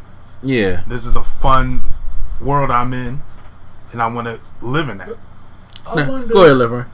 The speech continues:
Speaker 3: I wonder if this is what happens when, uh, video games are not only your escape, but also your therapy. You know what I'm saying?
Speaker 1: Yeah.
Speaker 2: Right,
Speaker 3: Like,
Speaker 2: yeah.
Speaker 3: uh, if, if, prime example,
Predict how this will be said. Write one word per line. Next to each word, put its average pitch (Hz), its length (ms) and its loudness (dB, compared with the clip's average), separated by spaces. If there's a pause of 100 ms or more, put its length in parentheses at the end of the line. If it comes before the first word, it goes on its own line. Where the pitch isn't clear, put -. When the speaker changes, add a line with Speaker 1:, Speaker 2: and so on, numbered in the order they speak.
Speaker 3:
I 196 80 -14
wonder 220 340 -12 (160)
if 143 100 -8
this 170 220 -4
is 156 120 -2
what 151 160 -6
happens 131 760 -12
when, 117 500 -14 (680)
uh, 131 280 -16 (200)
video 143 340 -8
games 135 400 -8
are 120 120 -6
not 131 280 -6 (300)
only 151 280 -6
your 139 200 -6
escape, 147 520 -8 (200)
but 127 80 -2
also 131 640 -4
your 113 180 0
therapy. - 360 0 (1200)
You 135 120 -8
know 143 100 -4
what 147 60 -6
I'm 143 60 -8
saying? 151 320 -6
Speaker 1:
Yeah. 139 160 4 (120)
Speaker 2:
Right, 110 160 -8
Speaker 3:
Like, 131 240 -2
Speaker 2:
yeah. 151 60 -6
Speaker 3:
uh, 143 260 -4
if, 147 260 -8
if, 151 180 -6 (120)
prime 156 200 2
example, - 400 -2